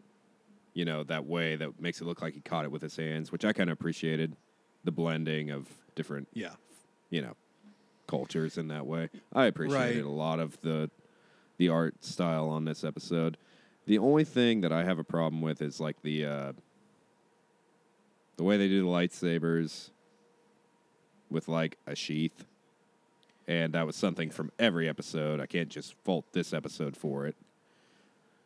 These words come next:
Speaker 2: No, yeah, we, we talked about that prior to even this coming out because the, the whole thing is, is this Ronin was part of the promotional stuff,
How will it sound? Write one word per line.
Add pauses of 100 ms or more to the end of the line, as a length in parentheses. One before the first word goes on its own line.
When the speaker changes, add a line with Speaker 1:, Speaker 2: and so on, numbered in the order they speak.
(160)
Speaker 2:
No,
yeah,
we,
we
talked
about
that
prior
to
even
this
coming
out
because
the,
the
whole
thing
is,
is
this
Ronin
was
part
of
the
promotional
stuff,